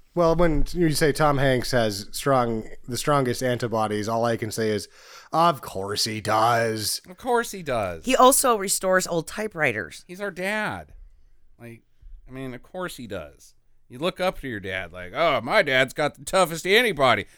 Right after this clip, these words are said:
Speaker 2: Like, that's the thing, is when the aliens come and invade, we're gonna turn all into children and be like, "Oh, yeah?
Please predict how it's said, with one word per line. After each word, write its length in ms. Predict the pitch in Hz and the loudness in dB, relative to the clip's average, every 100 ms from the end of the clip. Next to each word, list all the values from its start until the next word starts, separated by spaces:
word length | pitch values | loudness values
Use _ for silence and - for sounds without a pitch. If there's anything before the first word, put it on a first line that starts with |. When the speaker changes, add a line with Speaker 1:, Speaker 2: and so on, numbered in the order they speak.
| _ | _
Speaker 2:
Like, 160 | 214 196 | -6 0
that's 220 | 262 269 | 0 0
the 100 | 254 | -10
thing, 320 | - 233 139 - _ - | -4 -4 -4 -10 _ -10
is 180 | 180 | -6
when 140 | 202 220 | -2 -2
the 180 | 214 190 | 0 0
aliens 600 | 202 220 233 269 240 - _ _ _ - | 0 2 0 -2 -6 -14 _ _ _ 0
come 200 | 214 220 | 4 6
and 80 | 214 | 6
invade, 640 | 185 147 156 160 185 208 _ _ 170 | 2 2 2 4 2 -2 _ _ -4
we're 120 | 196 | 2
gonna 160 | 226 | 2
turn 300 | 196 - 208 | 2 0 2
all 240 | 175 180 190 | 4 4 2
into 180 | 180 156 | 0 -4
children 400 | - 185 180 160 | -2 -2 0 0
and 60 | 147 | 2
be 60 | |
like, 240 | 143 113 - | 4 4 4
"Oh, 220 | 190 202 | 6 8
yeah? 400 | 196 202 233 254 | 8 10 10 8